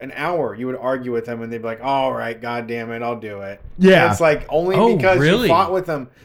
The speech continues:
Speaker 1: Some people want you to tussle forever with them. Yeah. So it's, it's weird. And, but a lo-, a lot of people are strong-armed into it as well. And li-, you know, the lying is
Speaker 2: Me.
Speaker 1: also, the best way to make sales is to lie. But then also just to force yourself all over somebody works as well. And, and to have an appetite to do it all day is for s-,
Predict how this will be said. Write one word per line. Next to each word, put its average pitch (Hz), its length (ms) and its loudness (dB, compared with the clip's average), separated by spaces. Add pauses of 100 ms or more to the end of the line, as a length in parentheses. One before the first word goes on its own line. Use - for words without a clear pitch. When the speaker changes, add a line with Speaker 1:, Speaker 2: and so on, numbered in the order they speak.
(100)
Speaker 1:
Some 220 160 2
people 285 220 2
want 247 160 2
you 240 100 0
to 226 80 -2
tussle 202 320 0
forever 165 400 0
with 120 160 -4
them. 95 320 -14 (160)
Yeah. 131 280 -4 (500)
So - 120 -6
it's, 220 220 2
it's 226 220 -2
weird. 208 400 0
And, 170 240 -4
but 202 180 2
a 185 60 2
lo-, 185 180 2
a 170 100 4
lot 202 160 4
of 220 80 2
people 220 220 -2
are 175 140 2
strong-armed 147 580 -2
into 127 320 -8
it 123 80 -6
as 117 160 -8
well. 120 400 -4 (240)
And 160 240 -2
li-, 139 240 -2
you 156 60 -4
know, 117 160 -4
the 139 100 -4
lying 123 440 -2
is 123 120 -6
Speaker 2:
Me. 135 160 6
Speaker 1:
also, 208 140 2
the 135 220 -2
best 156 220 2
way 156 120 2
to 143 80 -2
make 135 200 -4
sales 123 320 -2
is 123 140 -12
to 127 80 -14
lie. 104 460 -10 (520)
But 160 140 0
then 170 160 2
also 170 280 0
just 151 240 -2
to 151 60 -4
force 143 280 -4
yourself 127 340 -4
all 120 140 -2
over 113 240 -4
somebody 117 420 -4
works 113 400 -6
as 113 120 -6
well. 113 320 -4
And, 131 180 -6
and 156 160 -4
to 156 100 -2
have 170 180 -2
an 170 60 -4
appetite 156 460 -4
to 131 40 -18
do 135 200 -6
it 131 80 -4
all 120 160 -2
day 117 360 -2
is 117 400 -8
for 120 380 -6
s-, - 280 -18